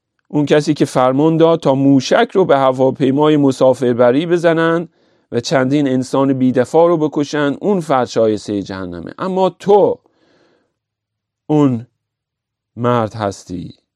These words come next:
تویی که شایسته مجازات خداوندی. اما خودت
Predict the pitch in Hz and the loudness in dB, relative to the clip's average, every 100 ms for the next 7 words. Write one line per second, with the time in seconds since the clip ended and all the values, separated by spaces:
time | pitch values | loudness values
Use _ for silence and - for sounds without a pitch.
0 | _ - 160 143 120 120 127 120 117 107 | _ 0 2 2 -2 -2 2 2 2 -4
1 | - 120 113 101 - _ _ _ _ _ | -6 -4 -2 -4 -6 _ _ _ _ _
2 | _ _ _ _ _ _ 117 127 120 127 | _ _ _ _ _ _ -4 -2 2 4
3 | 117 120 120 110 - 113 110 101 98 87 | 4 2 0 -2 -6 -2 -2 -2 -8 -12
4 | - - - 135 151 - 180 180 196 185 | -14 -12 -6 -2 -2 -2 -2 -2 -4 -8